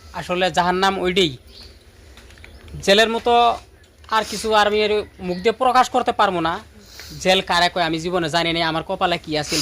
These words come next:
ভাগ্যে কি আছিল। আমি কোনোদিন কল্পনাও করি নাই যে আমার এই বয়সে আমার জেলে যাওয়া লাগবো বা আমার জন্য আমার বাবা মার দৌড়াদৌড়ি করা লাগবো, খাটাখাটি করা লাগবো।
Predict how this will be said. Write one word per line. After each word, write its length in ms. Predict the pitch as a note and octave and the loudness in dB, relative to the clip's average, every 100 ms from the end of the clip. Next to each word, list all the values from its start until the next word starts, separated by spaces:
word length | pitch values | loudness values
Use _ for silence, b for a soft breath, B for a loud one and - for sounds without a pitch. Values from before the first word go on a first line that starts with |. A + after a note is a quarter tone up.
| C3+ | -4
ভাগ্যে 240 | C#3 D#3+ | -4 -4
কি 120 | D#3+ E3 | -4 -4
আছিল। 240 | D#3+ D#3+ D#3+ | -6 -8 -8
আমি 160 | D#3+ F#3 | -6 -6
কোনোদিন 260 | A3+ A#3 A#3+ | -6 -6 0
কল্পনাও 420 | C#4 C#4+ B3 A3+ | 2 4 2 2
করি 200 | A#3 A3 | 2 0
নাই 140 | G#3+ | 0
যে 100 | G3 | 2
আমার 180 | F#3 F#3 | 2 2
এই 160 | F3 G#3+ | 2 0
বয়সে 300 | G3 G3 - | 2 0 0
আমার 160 | E3+ D#3+ | 0 0
জেলে 200 | C#3+ D#3+ | -2 -2
যাওয়া 220 | D#3 E3+ E3 | 2 2 2
লাগবো 260 | D#3 D3+ D#3 | 0 -2 0
বা 60 | D#3 E3 | 0 2
আমার 160 | F#3 F3 | 2 2
জন্য 180 | F#3 E3+ | -2 -2
আমার 180 | E3 D#3 | -2 2
বাবা 220 | F3 F3 | 2 2
মার 160 | D#3+ C#3+ | 0 -4
দৌড়াদৌড়ি 380 | E3+ E3+ D#3+ D#3 | -4 -2 -4 -4
করা 180 | D#3 | -4
লাগবো, 220 | D3 C#3 C#3+ | -4 -6 -8
খাটাখাটি 420 | F#3+ E3+ D3+ C#3+ | -2 0 0 -2
করা 200 | D#3 D3 | -4 -2
লাগবো। 300 | D3 C#3+ | -4 -6